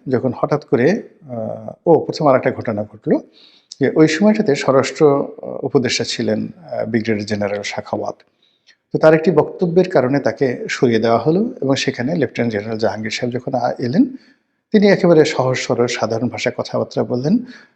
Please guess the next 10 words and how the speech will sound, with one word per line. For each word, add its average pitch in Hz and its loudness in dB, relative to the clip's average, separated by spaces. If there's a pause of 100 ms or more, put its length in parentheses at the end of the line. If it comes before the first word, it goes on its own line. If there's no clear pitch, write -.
(160)
যেটি 143 2 (280)
স্বরাষ্ট্র 165 0
মন্ত্রণালয়ের 139 4
মতো 123 -2
এরকম 113 -2
একটি 110 -8
সেক্সি - -2
মিনিস্ট্রি, 107 -6
মানে 160 0 (100)
আকর্ষণীয় 135 0